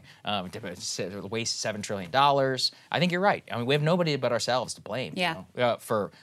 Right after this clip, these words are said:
Speaker 1: wasting what should have been a tremendous oppor-, just go back in time and think about what would have happened if we hadn't invaded Iraq. And if we had gone in and we killed bin Laden in two thousand one, if, and we never killed, or never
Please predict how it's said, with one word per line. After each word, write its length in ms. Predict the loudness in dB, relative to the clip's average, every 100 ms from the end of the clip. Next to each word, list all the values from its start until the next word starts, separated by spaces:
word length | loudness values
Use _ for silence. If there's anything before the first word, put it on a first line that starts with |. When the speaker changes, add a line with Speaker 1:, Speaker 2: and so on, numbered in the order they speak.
| _
Speaker 1:
wasting 440 | -2 0 0 -4 -2
what 200 | -2 -2
should 220 | 2 4
have 80 | 4
been 320 | 0 -2 -6 -12 _ -8
a 120 | -6
tremendous 460 | -4 -2 -2 -2
oppor-, 180 | -2 -2
just 320 | -2 -4 -4 4
go 160 | 4
back 240 | 6 4 0
in 80 | -4
time 340 | -4 -4 -6
and 120 | -12 -6
think 220 | -6 -4
about 260 | -4 -4
what 160 | -6 -6
would 60 | -6
have 100 | -6
happened 240 | -6 -8
if 80 | -14
we 60 |
hadn't 240 | -12 -12 -12
invaded 260 | -14 -16
Iraq. 340 | -16 -16 -16 -20 _ _
And 140 | -2 0
if 80 |
we 120 | 0 -2
had 100 | 2
gone 240 | 2 4
in 100 | 0
and 100 | -2
we 60 | -4
killed 260 | -2 -2
bin 160 | -2 -4
Laden 300 | -2 -4 -6
in 60 |
two 100 | -8
thousand 380 | -4 -4 -6 -10
one, 240 | -12 -12 -14 -20 -14
if, 220 | -4 -4 -2
and 120 | -2
we 80 | 0
never 260 | 0 0
killed, 380 | -4 -4 -4 -2
or 220 | 0 0 0
never 380 | 0 0 0